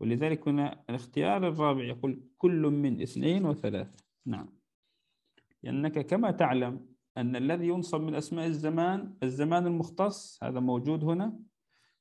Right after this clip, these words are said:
والزمان المبهم موجود هنا، والمكان المبهم فقط.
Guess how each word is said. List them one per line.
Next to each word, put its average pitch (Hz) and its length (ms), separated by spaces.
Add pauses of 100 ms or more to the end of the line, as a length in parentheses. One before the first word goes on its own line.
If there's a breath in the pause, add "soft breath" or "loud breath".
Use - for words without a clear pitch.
(160)
والزمان 123 500
المبهم 156 540
موجود 127 380 (100)
هنا، - 220 (720)
والمكان 180 720
المبهم 156 460
فقط. - 540